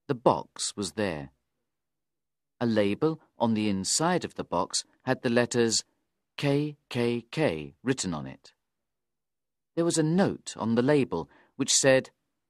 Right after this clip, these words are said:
"Letters, papers, receipts." The box was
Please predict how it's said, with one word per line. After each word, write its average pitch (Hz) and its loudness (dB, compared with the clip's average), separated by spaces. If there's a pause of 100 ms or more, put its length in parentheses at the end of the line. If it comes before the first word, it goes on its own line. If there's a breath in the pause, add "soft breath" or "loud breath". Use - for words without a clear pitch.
(240)
"Letters, 117 0 (480)
papers, 107 -2 (440)
receipts." - -4 (1200)
The 143 -8
box 135 -2
was 127 -2